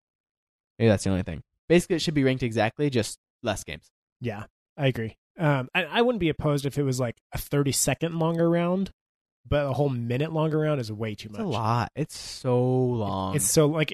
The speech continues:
Speaker 2: it really gives attackers a huge advantage, and most of the
Speaker 1: Mm-hmm.
Speaker 2: time they don't even use the advantage. It, they just spend an extra minute, like, sitting there waiting
Speaker 1: Yeah.
Speaker 2: for you to try to peek 'em.
Speaker 1: Yeah.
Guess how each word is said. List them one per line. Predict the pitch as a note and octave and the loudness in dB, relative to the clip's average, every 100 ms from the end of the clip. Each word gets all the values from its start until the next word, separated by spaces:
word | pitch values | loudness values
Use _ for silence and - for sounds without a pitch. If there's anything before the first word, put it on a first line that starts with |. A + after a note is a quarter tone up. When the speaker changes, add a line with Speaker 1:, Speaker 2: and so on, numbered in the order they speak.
| - | -4
Speaker 2:
it | D3 | -6
really | C3+ D#3+ D3+ | -2 0 2
gives | C#3 B2+ | 0 -2
attackers | B2+ C3+ B2+ B2+ A2+ | -4 -4 -4 -4 -6
a | |
huge | - - C3 B2 | -8 -6 -4 -2
advantage, | B2 B2 A#2+ C3 F3 | -4 -4 -4 -4 -2
and | D3+ | 0
most | G#3 A#3+ | 2 2
of | |
the | F#3 | 2
Speaker 1:
Mm-hmm. | F3+ | 4
Speaker 2:
time | E3 | 2
they | C#3 | 2
don't | D3+ | 0
even | C3+ A#2 | -2 -2
use | C3 B2+ | -4 -2
the | B2+ | -2
advantage. | B2 B2 A#2+ A#2+ | -2 -4 -6 -6
It, | C3 | -8
they | B2+ | -6
just | B2 A#2+ | -4 -6
spend | - C3+ B2+ | -4 -6 -6
an | C3 | -8
extra | B2 - B2+ | -8 -6 -4
minute, | A#2+ A2+ - - | -4 -6 -8 -12
like, | G#2+ - | -14 -10
sitting | - C#3 B2 | -4 -2 -2
there | B2 A2 | -6 -6
waiting | A#2 A#2 A2 | -6 -6 -4
Speaker 1:
Yeah. | G2+ | -4
Speaker 2:
for | |
you | A2+ | -6
to | |
try | - A#2+ | -8 -10
to | G2+ | -8
peek | B2 - | -10 -10
'em. | - _ _ _ _ _ _ _ | -20 _ _ _ _ _ _ _
Speaker 1:
Yeah. | - | -12